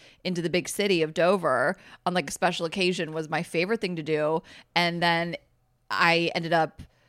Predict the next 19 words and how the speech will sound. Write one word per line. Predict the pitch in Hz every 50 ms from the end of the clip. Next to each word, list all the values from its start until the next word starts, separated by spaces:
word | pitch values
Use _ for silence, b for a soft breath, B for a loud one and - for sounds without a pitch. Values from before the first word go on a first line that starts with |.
| _ _ _ _ _ _ _ _ _ _ 185
go, | - 202 -
I | 190 202
mean, | 202 185
I | 175 185
did | 160 190 175 156 - - -
T | - 214
G | 185 196
I | 185
Fridays | - 180 165 160 -
to, | 147
like, | 156 -
my | - -
eighteenth | - 151 120 - - 131 135 - -
birthday. | 208 214 220 - - 214 202 180
Like, | 214 208 -
when | 233 -
I | - 302 339
was | 403 381 -
younger, | 226 214 196 196 196 180 170 147 147 143 131 165